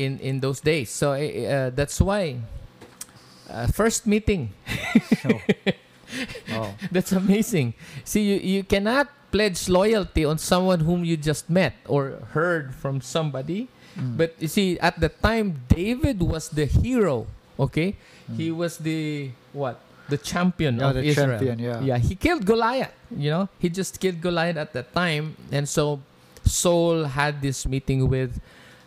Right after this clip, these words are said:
Speaker 1: um, uh, David. And so Jonathan happened to be there too. And so, uh,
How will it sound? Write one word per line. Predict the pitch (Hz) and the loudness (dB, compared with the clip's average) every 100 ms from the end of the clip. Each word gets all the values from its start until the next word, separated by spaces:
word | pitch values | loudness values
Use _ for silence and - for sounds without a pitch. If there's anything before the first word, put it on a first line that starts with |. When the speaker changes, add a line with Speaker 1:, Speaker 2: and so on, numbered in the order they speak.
| - | -8
Speaker 1:
um, | 123 120 117 117 113 110 - - - - - | -2 -2 0 -2 -4 -8 -14 -20 -14 -12 -6
uh, | 107 104 104 101 95 92 - - - 104 98 | -4 -4 -4 -6 -6 -8 -12 -20 -14 -6 -2
David. | 123 202 185 90 - - - - | 0 0 -4 -6 -10 -14 -14 -8
And | 113 117 | -6 -2
so | 127 | -4
Jonathan | 117 135 143 151 156 143 | 2 2 2 -2 -4 -4
happened | 131 139 147 143 | -2 0 -2 -4
to | 127 | -6
be | 127 | -4
there | 113 120 185 | -2 -2 -4
too. | 202 277 349 359 - - - - - | -4 -6 -6 -10 -20 -20 -20 -20 -8
And | 131 127 | -6 -4
so, | - 135 131 | -4 -2 0
uh, | 127 120 | 0 -2